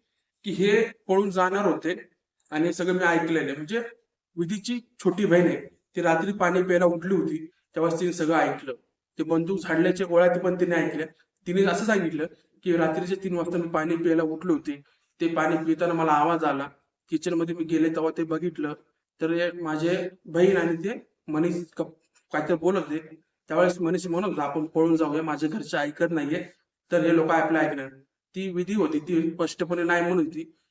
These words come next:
की, "आपल्या घरच्यांचं नाव खराब होईल, आपण असं, तू तुझ्या आयुष्याचं बघ, मी माझ्या आयुष्याचं बघते." तेव्हा त्या मनीषला राग आला आणि त्यांनी माझ्या बहिणीच्या डोक्यात गोळी घातली, अशी तिने स्टेटमेंट दिलं.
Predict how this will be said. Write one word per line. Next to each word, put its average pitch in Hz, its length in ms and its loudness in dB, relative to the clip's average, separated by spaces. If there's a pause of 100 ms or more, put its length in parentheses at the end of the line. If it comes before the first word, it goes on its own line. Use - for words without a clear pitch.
(140)
की, 170 160 -2
"आपल्या 160 320 0
घरच्यांचं 151 420 -4
नाव 156 220 0
खराब 147 200 -4
होईल, 143 200 -8
आपण 139 300 -6
असं, 151 220 -6 (420)
तू 160 60 -10
तुझ्या 156 240 0
आयुष्याचं 156 380 0
बघ, 151 160 -2
मी 151 100 -4
माझ्या 147 240 -4
आयुष्याचं 143 340 -8
बघते." 135 300 -16 (420)
तेव्हा 165 240 2
त्या 165 320 4 (360)
मनीषला 160 380 2
राग 156 200 6
आला 147 280 2 (340)
आणि 147 140 -6
त्यांनी 165 320 0
माझ्या 151 260 -4
बहिणीच्या 151 360 0
डोक्यात 165 280 -2 (140)
गोळी 202 160 2
घातली, 143 300 -6 (360)
अशी 147 140 -8
तिने 170 220 -6
स्टेटमेंट 151 560 -2
दिलं. 139 220 -8